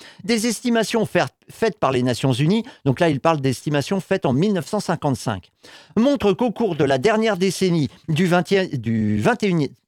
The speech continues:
je vais y arriver, montrent qu'au cours de la première décennie du vingt et unième siècle,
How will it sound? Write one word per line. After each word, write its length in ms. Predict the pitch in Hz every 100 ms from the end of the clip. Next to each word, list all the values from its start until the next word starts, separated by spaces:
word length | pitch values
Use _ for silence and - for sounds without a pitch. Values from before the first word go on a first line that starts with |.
| _ _ -
je 100 | 117
vais 80 | 165
y 60 |
arriver, 240 | 120 87 - - - -
montrent 400 | 262 302 - 196
qu'au 180 | 254 254
cours 220 | 254 190
de 80 | 151
la 140 | 123
première 640 | - - 285 277 247 147 117
décennie 540 | 131 - 139 131 113
du 120 | 101
vingt 240 | 107 120 113
et 40 |
unième 260 | 113 120 135
siècle, 440 | - 233 165